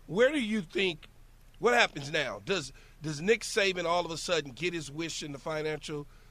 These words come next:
sector of the N I Ls and,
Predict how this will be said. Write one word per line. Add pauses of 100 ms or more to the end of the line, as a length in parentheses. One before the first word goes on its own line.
(100)
sector
of (360)
the
N
I
Ls
and,